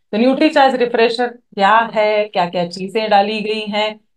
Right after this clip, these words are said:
किसको दे सकते हैं, किसको नहीं दे सकते हैं, क्या खास बातें हैं, हर चीज के बारे में हम समझेंगे। लेकिन जैसे कि आपको पता है कि जब भी हम न्यूट्रिशन की बात करते हैं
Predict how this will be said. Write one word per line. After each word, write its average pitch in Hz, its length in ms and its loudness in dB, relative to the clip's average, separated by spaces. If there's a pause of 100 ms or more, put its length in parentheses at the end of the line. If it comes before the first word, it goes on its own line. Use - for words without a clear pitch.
किसको 185 280 -4
दे 196 200 4
सकते 226 320 -4
हैं, 214 200 -4
किसको 180 280 -8
नहीं 175 420 2
दे 233 180 2
सकते 226 380 -4
हैं, 226 540 -4 (140)
क्या 233 160 4
खास 226 360 2
बातें 220 380 0
हैं, 226 320 -8 (220)
हर 339 240 6
चीज 269 440 -4
के 269 120 4
बारे 202 300 2
में 208 100 -10
हम 190 160 -8
समझेंगे। 185 680 -6 (260)
लेकिन 190 400 0
जैसे 196 300 2
कि 262 80 0
आपको 226 280 2
पता 202 220 0
है 220 320 0
कि 240 140 -8
जब 180 280 -6
भी 247 200 0
हम 196 160 -4
न्यूट्रिशन 196 600 -4
की 202 120 -8
बात 170 260 -2
करते 170 260 -8
हैं 208 320 -6